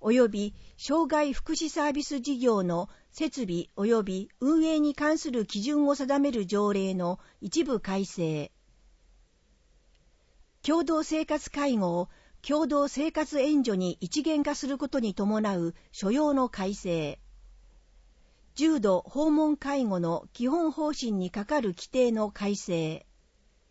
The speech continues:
自立訓練、生活訓練事業所に置くべきサービス管理責任者の勤務要件にかかる規定の改正。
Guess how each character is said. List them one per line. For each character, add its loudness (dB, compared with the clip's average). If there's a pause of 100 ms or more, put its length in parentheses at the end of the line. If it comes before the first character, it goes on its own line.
(1000)
自 0
立 0
訓 2
練、 0 (280)
生 0
活 -2
訓 2
練 0
事 -2
業 2
所 -2
に 2
置 0
く -6
べ 2
き -6 (300)
サ -2
ー 2
ビ -2
ス -12
管 0
理 -2
責 -4
任 2
者 -2
の -2 (200)
勤 2
務 2
要 2
件 0
に -4
か -6
か 0
る 0
規 -10
定 4
の 0
改 -6
正。 -4